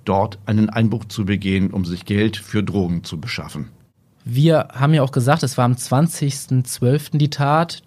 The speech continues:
Speaker 2: Du hast auch den ersten Bericht für die N W Z veröffentlicht. Wie hat denn Nordenham auf diesen Fall reagiert? Kannst du das mal so ein bisschen einschätzen?
Speaker 1: Also wir haben am, äh, Vormittag des einundzwanzigsten Dezember von der Tat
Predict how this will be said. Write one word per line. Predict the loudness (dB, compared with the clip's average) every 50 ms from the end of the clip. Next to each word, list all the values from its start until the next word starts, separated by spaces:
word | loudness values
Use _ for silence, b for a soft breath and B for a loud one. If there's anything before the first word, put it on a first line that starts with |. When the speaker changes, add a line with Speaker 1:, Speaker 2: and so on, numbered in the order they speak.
| _
Speaker 2:
Du | -2 0 2 2
hast | 2 0 0 -2
auch | -4 -2 0
den | 0 -2
ersten | 0 0 0 -2 -2 -2 0 2 2 2 4
Bericht | 4 4 4 4 2 0 -2
für | -4 0 0
die | 2
N | 4 4 4 2
W | 2
Z | 0 0 -2 -2 -2 -2
veröffentlicht. | -8 -12 -6 -4 -4 -2 -2 -2 -4 -2 -4 -6 -6 -8 _ _
Wie | -2 2 2 2
hat | 2 2 2
denn | 0 2 2 2
Nordenham | 4 2 4 4 4 4 2 2 2
auf | 0 -2
diesen | 0 2 2 2 2
Fall | 2 2 2 2
reagiert? | 4 4 2 4 2 2 0
Kannst | 2 0 0 0
du | 0
das | -2 0 0
mal | 0 0
so | 2
ein | 2 0
bisschen | 0 -2 -2 -2 -4 -4
einschätzen? | -4 -4 -4 -6 -6 -8 -10 -10 -12 -12 -12 _ _ _ _ -2
Speaker 1:
Also | -2 -2 0 0 0
wir | 2 2 2 2
haben | 2 2 2 2 2
am, | 0 0 0 0 2 2 2 2 2 2 0 0
äh, | -2 -4 -2 -2 -2 -2
Vormittag | -2 -2 2 4 4 4 4 2 0 -2 0
des | -2 -4 -2
einundzwanzigsten | -2 -2 0 2 2 0 0 2 2 2 2 0 -2 -2 -2 -2
Dezember | -2 -2 -2 0 0 2 2 2 0 0 -4
von | -6 -8 -6 -4 -2 0 0
der | 0 -2 -4
Tat | -4 -4 -2 -2 -2 -2 -4 -8